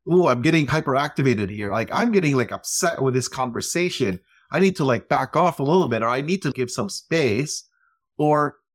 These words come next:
if you listen to our conversation, I speak really fast. There's a tall, big guy who speaks really fast. That can be very intimidating for somebody who's, who's already nervous, who's also trying to prove themselves that they're just as good as anybody else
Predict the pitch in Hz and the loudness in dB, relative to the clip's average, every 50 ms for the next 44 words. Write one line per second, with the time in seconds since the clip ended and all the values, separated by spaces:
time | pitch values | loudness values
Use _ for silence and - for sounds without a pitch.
0 | _ _ _ _ _ _ 156 139 - 170 175 165 151 135 139 151 196 208 - 208 | _ _ _ _ _ _ -4 0 2 2 4 4 4 4 4 4 2 2 2 0
1 | 190 180 185 160 156 143 - 170 165 156 156 147 - 196 220 208 202 165 180 - | 0 2 2 2 2 2 0 -2 -2 -2 -4 -2 -2 -2 -2 0 -2 -2 -2 -2
2 | - 359 370 - 440 392 - 123 - - - 170 156 - 190 - - - 208 233 | -2 -6 -6 -2 0 0 0 0 0 -2 -2 -2 0 -2 -4 -6 -6 -6 -4 -4
3 | 233 - 220 214 202 - 226 240 302 349 - 247 214 - 185 165 185 175 170 170 | -2 0 0 0 2 2 2 2 2 4 4 4 4 4 4 4 4 2 0 -2
4 | - 196 185 - - 180 175 170 151 - 180 190 196 170 - - - - _ _ | -2 -4 -4 -2 0 0 0 0 0 -2 -2 -2 -2 -4 -4 -8 -14 -18 _ _
5 | _ _ _ _ - 170 175 - 202 185 196 196 175 143 127 180 196 214 220 202 | _ _ _ _ -2 -2 2 2 2 2 2 2 2 2 2 4 4 4 2 2
6 | 160 - - 156 143 147 160 165 170 180 196 269 294 - - - 156 - - 175 | 0 -4 -8 -12 -10 -10 -8 -6 -6 -4 -4 -4 -6 -6 -6 -6 -4 -2 -2 -2
7 | 175 175 170 165 165 160 147 147 - _ - _ _ _ _ - 180 175 165 156 | 0 0 0 2 2 2 2 0 -6 _ -20 _ _ _ _ 0 2 2 2 2
8 | 139 139 156 - - 165 - - 190 185 180 180 160 143 135 139 139 139 127 101 | 2 0 -2 0 0 0 2 4 2 2 4 2 0 0 0 0 0 -2 -2 -4
9 | 92 87 - - 151 131 - 190 190 185 - 190 - - - 156 175 170 - 139 | -4 -6 -2 -2 -2 0 2 2 0 2 2 -2 -2 -2 -2 -2 -2 -2 -6 -12
10 | - - 175 170 151 143 160 135 123 - - 147 143 139 - - 143 139 151 147 | -10 -6 -6 -6 -4 -4 -4 -6 -2 0 2 4 4 2 2 -2 -4 -2 0 -2
11 | 139 120 - 208 208 - 190 - - - 151 156 151 139 127 104 127 - - - | 0 0 0 0 0 0 -4 -4 -4 -2 -2 0 0 0 0 -2 -2 -2 -2 0
12 | 190 185 170 170 151 147 143 139 131 131 120 - - | 0 0 2 2 2 4 4 4 4 4 2 -2 -8